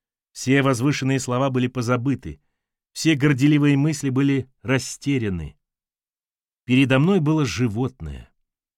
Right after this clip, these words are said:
более страшное, чем какое-либо иное,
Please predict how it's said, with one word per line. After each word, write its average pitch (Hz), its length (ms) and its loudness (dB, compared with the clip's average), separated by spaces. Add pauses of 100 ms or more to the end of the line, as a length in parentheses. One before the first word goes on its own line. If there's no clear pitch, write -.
(140)
более 123 420 4
страшное, 104 760 -4
чем 101 160 -8
какое-либо 107 580 -2
иное, 113 440 -4